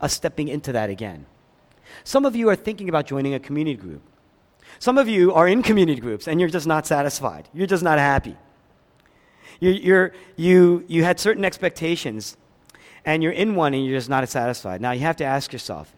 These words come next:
is this based of a C B A? Are you thinking cost benefit,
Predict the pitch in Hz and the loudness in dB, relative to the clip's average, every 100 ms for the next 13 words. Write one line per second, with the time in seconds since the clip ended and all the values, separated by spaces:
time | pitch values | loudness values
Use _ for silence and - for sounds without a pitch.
0 | _ 127 135 165 - 135 131 - - - | _ -4 -2 -4 -4 -2 -2 -4 -10 -12
1 | - _ _ _ - - - 120 110 - | -20 _ _ _ -20 -10 -8 -6 -6 -6
2 | 160 151 139 127 120 131 - _ _ _ | -4 -4 -2 -2 -4 -10 -18 _ _ _
3 | _ _ 123 135 131 143 143 - 131 - | _ _ -6 -4 -6 -8 -8 -6 -6 -4
4 | 127 120 - 147 | -8 -8 -10 -12